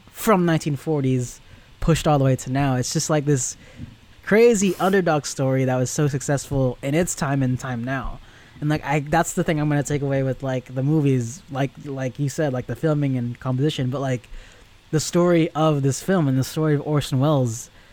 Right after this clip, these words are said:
it's just so fascinating. And it's so crazy that he had, he was able to get this contract to have, like, as much artistic freedom as he did. And,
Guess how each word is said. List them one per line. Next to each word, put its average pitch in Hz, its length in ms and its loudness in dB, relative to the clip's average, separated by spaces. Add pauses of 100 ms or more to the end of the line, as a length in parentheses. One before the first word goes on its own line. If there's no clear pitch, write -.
(180)
it's 147 200 0
just 151 200 -2
so 151 140 2
fascinating. 135 600 -4
And 123 80 -2
it's 120 160 -4
so 151 180 2
crazy 131 600 2
that 123 160 -2
he 135 160 2
had, 135 240 2 (340)
he 160 80 2
was 156 120 4
able 165 180 4
to 156 80 4
get 147 180 0
this 135 160 0
contract 160 520 0
to - 60 -4
have, 139 200 0
like, 127 260 -2 (180)
as 135 220 -4
much 196 380 2
artistic 160 500 0
freedom 165 320 2
as 131 160 -4
he 123 80 -4
did. 147 340 2 (640)
And, 135 400 -2